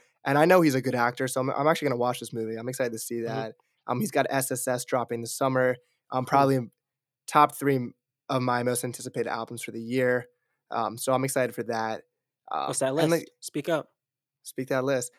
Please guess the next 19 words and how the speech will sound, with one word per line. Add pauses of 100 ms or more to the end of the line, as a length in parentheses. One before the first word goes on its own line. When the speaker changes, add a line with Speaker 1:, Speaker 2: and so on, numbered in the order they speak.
(120)
Speaker 1:
I
mean,
it's
hard
to
say
now
because
Kendrick
and
Push
did
drop, (500)
Speaker 2:
Mm-hmm.
Speaker 1:
but (960)
it's
J
I
D.